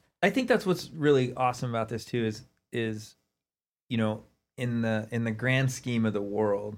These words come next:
like, people that are into Star Wars and sci-fi and whatever, nerds, if you will, whatever they wanna call, like, it's a smaller group out of the, the world, right? And some people have more time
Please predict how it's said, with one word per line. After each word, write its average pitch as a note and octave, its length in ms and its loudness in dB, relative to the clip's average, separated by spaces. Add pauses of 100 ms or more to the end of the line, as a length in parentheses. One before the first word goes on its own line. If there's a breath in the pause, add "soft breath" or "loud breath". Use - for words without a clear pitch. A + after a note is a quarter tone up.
like, A2 240 -8
people A#2+ 300 -4
that G#2+ 140 0
are G#2 120 -4
into G#2 320 -8
Star F#2+ 440 -4
Wars F#2 520 -6
and G2 320 -14 (560)
sci-fi G1+ 960 -8
and F#2 140 -16 (240)
whatever, - 420 -16 (340)
nerds, G2 440 0
if F#2 140 -8
you F#2+ 100 -6
will, F#2 260 -4
whatever F#2+ 260 -4
they F#2 80 -6
wanna F#2 240 -12
call, F#2 280 -10
like, F#2 240 -12 (460 soft breath)
it's C3+ 120 0
a D#3+ 80 2
smaller D#3+ 460 4
group C3 360 0
out G2 200 0
of E2+ 220 -12 (220)
the, G#2+ 140 -8
the G2+ 120 0
world, F#2 420 -2 (180)
right? G2+ 320 -2 (380 soft breath)
And G#2+ 380 -2 (720)
some D3 360 0
people D3 300 0
have A2+ 200 -2
more A2+ 220 -2
time G2 520 -6